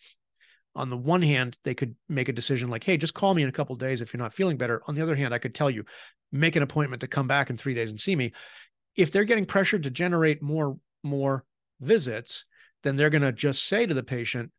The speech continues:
"Go make an appointment and come back and see me in three days." They're not gonna say, "Hey, you know, feel free to call me if, if you don't feel better,"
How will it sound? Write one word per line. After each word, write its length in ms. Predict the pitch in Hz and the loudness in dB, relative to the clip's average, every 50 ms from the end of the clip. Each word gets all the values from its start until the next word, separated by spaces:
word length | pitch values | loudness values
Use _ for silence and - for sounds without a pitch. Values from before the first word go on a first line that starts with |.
| _ _ _ _ _ _ _ _ _ _ - | _ _ _ _ _ _ _ _ _ _ 0
"Go 120 | 156 160 | 2 2
make 180 | 156 151 143 - | 2 2 2 2
an 120 | 143 127 | 0 0
appointment 400 | 123 - - 160 156 131 123 117 | 0 -2 0 0 0 0 -2 -6
and 80 | 117 - | -6 -6
come 180 | - 131 117 | -6 -4 -4
back 160 | 117 117 113 | -2 -4 -4
and 100 | 113 110 | -4 -4
see 140 | - - 143 | -4 -4 -4
me 80 | 120 117 | -4 -6
in 80 | 110 | -8
three 180 | 107 - 123 113 | -8 -8 -6 -4
days." 240 | 113 123 117 107 107 | -2 -2 -4 -4 -6
They're 80 | 113 | -8
not 240 | 117 120 135 143 143 | -4 -2 0 0 0
gonna 180 | - 127 110 107 | -2 -4 -6 -4
say, 300 | - - 123 107 104 - _ - - - _ _ | -4 -4 -6 -6 -10 -12 _ -20 -20 -20 _ _
"Hey, 320 | - - 220 180 127 117 - - - - _ _ - | -6 -2 0 0 0 0 -4 -10 -20 -20 _ _ -8
you 80 | - 139 | -6 -4
know, 180 | 135 123 117 _ _ _ _ _ _ _ | -4 -4 -6 _ _ _ _ _ _ _
feel 180 | _ - 269 247 | _ -4 -4 -4
free 160 | 220 - 233 | -2 -2 0
to 80 | 165 131 | 0 -2
call 380 | - - - - 233 214 190 | -4 -6 -8 -4 -2 -2 0
me 180 | 160 139 127 123 | 0 -2 -2 -4
if, 220 | 123 117 - - | -6 -8 -10 -10
if 160 | - 156 - - | -12 -10 -8 -6
you 80 | 143 | -6
don't 160 | 135 131 120 | -6 -6 -8
feel 220 | - - 180 147 - | -8 -4 -4 -4 -4
better," 240 | 104 - - - | -6 -12 -16 -18